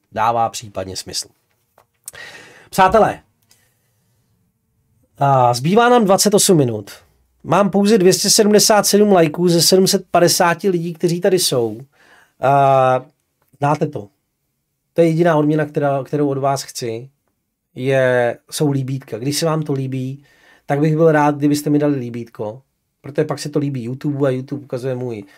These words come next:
a můj content všude a Jirkovo ego roste a proto to Jirka dělá, takže jestli chcete, aby to Jirka dělal dál, tak bych byl rád třeba za čtyři sta líbítek.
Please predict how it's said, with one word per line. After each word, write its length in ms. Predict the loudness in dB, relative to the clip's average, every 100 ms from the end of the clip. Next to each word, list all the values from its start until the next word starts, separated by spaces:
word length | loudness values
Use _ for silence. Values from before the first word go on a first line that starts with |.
| _ _ _ -2
a 320 | 2 4 4
můj 180 | 2 2
content 380 | 0 0 -4 -8
všude 460 | -6 0 2 2
a 40 | 0
Jirkovo 400 | -4 -4 -6 -4
ego 220 | -2 0
roste 520 | -2 -4 -4 -2 -2
a 300 | 0 0 0
proto 300 | -4 -10 -8
to 100 | -6
Jirka 280 | -6 -6 -10
dělá, 380 | -8 -4 -4 -4
takže 320 | -8 -10 -8
jestli 440 | -6 -6 -8 -12
chcete, 240 | -12 -6 -6
aby 120 | -4
to 100 | -6
Jirka 200 | -6 -4
dělal 260 | 0 0
dál, 420 | 0 -4 -2 -6 -10 _ _
tak 120 | -10
bych 140 | -8 -8
byl 180 | -6
rád 160 | -4 -6
třeba 220 | -6 -8
za 100 | -8
čtyři 280 | -14 -14 -14
sta 160 | -12 -12
líbítek. 540 | -12 -14 -18 -20